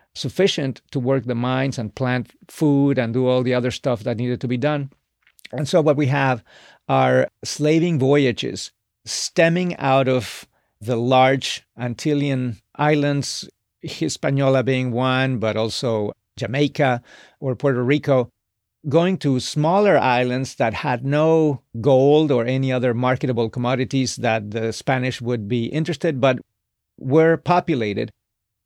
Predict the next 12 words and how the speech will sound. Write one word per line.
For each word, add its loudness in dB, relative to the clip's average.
And 0
so 2
the 2
point -2
was 0
to -6
send -2
slaving 2
voyages, 0
also 0
well 0
documented, -4